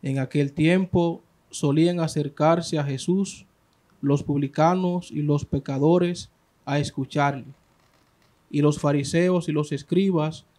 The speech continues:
murmuraban entre ellos: "Ese escoge a los pecadores y come con ellos".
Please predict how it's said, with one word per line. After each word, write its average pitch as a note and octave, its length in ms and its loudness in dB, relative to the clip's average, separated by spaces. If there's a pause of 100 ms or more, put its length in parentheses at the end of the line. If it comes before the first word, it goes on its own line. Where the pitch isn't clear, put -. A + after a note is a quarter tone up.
(280)
murmuraban D3 760 2
entre C#3 440 -6
ellos: A#2+ 400 -16 (960)
"Ese G3 320 4
escoge F#3 400 2
a E3+ 80 4
los D#3 160 2
pecadores E3 920 0 (460)
y C#3+ 120 -2
come F3+ 480 4
con C#3+ 200 -2
ellos". A#2+ 520 -6